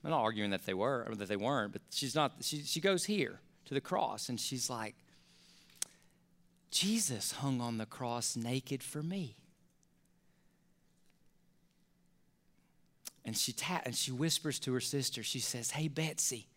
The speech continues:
they took away Jesus's clothes too." And her sister Betsy's like, <gasps> She heard her gasp, and she goes, <gasps> "And I never thanked him."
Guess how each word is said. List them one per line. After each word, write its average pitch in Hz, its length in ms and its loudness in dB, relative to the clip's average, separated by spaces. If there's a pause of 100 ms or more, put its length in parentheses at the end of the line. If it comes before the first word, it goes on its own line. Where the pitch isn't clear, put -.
(1600)
they 127 140 -2
took 147 320 -2
away 127 260 0
Jesus's 117 680 0
clothes 107 460 -6
too." 101 300 -8 (1800)
And 107 160 -2
her 123 100 2
sister 165 460 2
Betsy's 117 580 -2
like, - 220 -6 (320)
<gasps> 151 60 -6 (460)
She - 180 0
heard 104 220 2
her 98 60 0
gasp, 95 520 -4
and - 80 -8
she - 100 -4
goes, - 180 -16 (100)
<gasps> - 20 -2 (1900)
"And 117 140 -2
I 101 160 -4
never 101 420 -4
thanked 95 500 -6
him." 82 140 -12